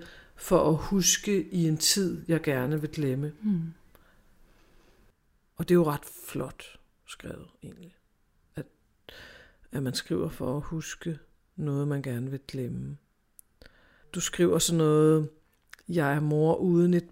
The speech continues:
Speaker 1: barn", for eksempel. Det er også en ret vild sætning, ikke? Altså, så jeg synes allerede i første bog, at jeg tænkte sådan, øhm, "Wow, der er noget, der er,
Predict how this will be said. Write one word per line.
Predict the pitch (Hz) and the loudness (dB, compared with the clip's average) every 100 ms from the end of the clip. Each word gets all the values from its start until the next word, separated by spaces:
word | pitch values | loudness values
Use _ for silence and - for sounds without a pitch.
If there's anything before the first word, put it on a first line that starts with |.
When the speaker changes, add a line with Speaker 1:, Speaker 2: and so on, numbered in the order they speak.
| - | -2
Speaker 1:
barn", | 147 - - 175 - | 0 0 -4 -6 -8
for | - | -8
eksempel. | 156 156 - 165 170 | -4 -4 -4 -4 2
Det | |
er | 165 | 4
også | 160 175 | 4 0
en | 160 | 2
ret | 156 156 165 160 | 0 0 -6 0
vild | 208 190 | 0 0
sætning, | 156 - 175 160 180 180 | 0 2 2 0 -2 0
ikke? | 185 190 - | 0 -2 -4
Altså, | 180 175 160 151 - _ _ - - - - - - - - - - - - _ _ _ - | -2 2 2 0 -6 _ _ -20 -20 -20 -20 -20 -20 -20 -20 -20 -20 -20 -20 _ _ _ -6
så | - 226 | 2 6
jeg | 202 190 | 8 8
synes | - 233 233 233 - - | 8 8 8 8 2 4
allerede | 196 220 202 196 202 | 8 8 10 10 10
i | 202 | 10
første | - 170 180 - | 8 6 6 0
bog, | 190 208 190 - 170 | 2 6 6 6 0
at | 185 | 0
jeg | 185 175 | 0 0
tænkte | - 185 180 | 2 4 2
sådan, | - 180 156 175 | 2 2 2 2
øhm, | 180 175 165 160 156 151 151 151 147 147 - - _ - _ _ _ - - _ _ - | 4 4 2 0 0 0 0 0 0 -2 -6 -12 _ -20 _ _ _ -20 -20 _ _ -6
"Wow, | 175 180 165 | 2 6 6
der | 156 160 | 4 4
er | 156 | 4
noget, | 165 165 160 165 | 4 4 6 6
der | 170 | 6
er, | 156 147 143 139 | 4 4 2 0